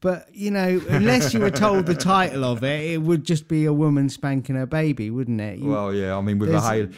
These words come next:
Speaker 2: But that's the thing, is it's the ambiguity of, of surrealism, because it's all from, it's all sort of surreal and it's dreamlike. So you can't be, although it's got that title, you know, you can never be quite sure. And also, if you look at the picture,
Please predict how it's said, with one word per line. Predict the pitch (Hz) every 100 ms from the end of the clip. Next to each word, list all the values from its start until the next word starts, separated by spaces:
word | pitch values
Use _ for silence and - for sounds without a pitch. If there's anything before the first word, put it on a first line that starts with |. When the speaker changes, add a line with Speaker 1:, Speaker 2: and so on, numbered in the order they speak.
| -
Speaker 2:
But | - 123
that's | 143 170 -
the | 147
thing, | - 156
is | 156
it's | 117 104
the | -
ambiguity | 127 135 120 117 139 139 139 135 101 90 92 - _ _ _ -
of, | 110 104 90 -
of | 107 -
surrealism, | - 104 113 120 104 82 90 85
because | 98 98 -
it's | 110 107
all | 101
from, | 90 101 98
it's | 101 -
all | 104 92
sort | - 98
of | -
surreal | - 98 90 95 95
and | 92
it's | 90 -
dreamlike. | 107 104 104 95 80 78 - - -
So | - 110 107
you | 113 110
can't | - 139 131 -
be, | 117 110 98 - _ _ -
although | 117 131
it's | 117
got | - 120
that | 104 -
title, | - 107 104 - 98 87 90
you | 117 95
know, | 92
you | 98 95
can | 107
never | 107 104
be | 107
quite | 101 107 -
sure. | - 113 104 90 - -
And | 113 120
also, | 151 139 - 90 90 92 - _
if | - -
you |
look | 120 143
at | 135
the | -
picture, | - 123 - - 82 82